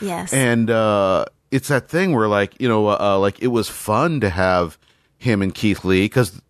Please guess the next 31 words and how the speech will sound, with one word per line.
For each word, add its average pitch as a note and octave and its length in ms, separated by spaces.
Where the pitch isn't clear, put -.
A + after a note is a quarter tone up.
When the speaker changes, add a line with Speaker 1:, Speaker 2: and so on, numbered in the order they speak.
Speaker 2:
together, F#2 420
'cause G#2 220
they're F#2+ 160
both, G2 500
you A#2+ 100
could A2+ 180
tell C#3 260
they're G#2 120
both G2 240
really G2+ 200
big F2+ 180
stars. G2+ 600
Speaker 1:
Yeah. G#3 240
Speaker 2:
But A2+ 100
I A2 100
was G#2+ 240
immediately, A2 580
I - 20
was E2 100
like, D#2 120
"No, G#2 480
I F2+ 80
want G2 240
these G2+ 320
people A#2 280
to B2 80
be C3 180
separate B2 420
from G2+ 200
each F#2+ 160
other." D#2 380